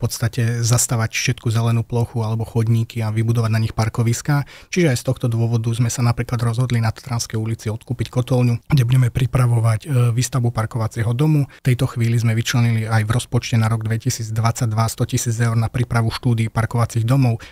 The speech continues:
ktorý niekoľko z nich bude teda, e, tie štúdie sa týkať aj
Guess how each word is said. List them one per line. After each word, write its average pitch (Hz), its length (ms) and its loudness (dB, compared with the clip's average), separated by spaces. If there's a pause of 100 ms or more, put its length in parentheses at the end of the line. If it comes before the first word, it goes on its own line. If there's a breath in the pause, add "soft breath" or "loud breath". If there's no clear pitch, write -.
ktorý 113 160 2
niekoľko 120 560 2
z - 160 -10
nich 117 240 2
bude 107 240 -2
teda, 107 260 -2
e, 120 100 -6 (600)
tie 117 80 2
štúdie 117 320 0
sa - 160 -2
týkať 120 320 -6
aj 107 180 -2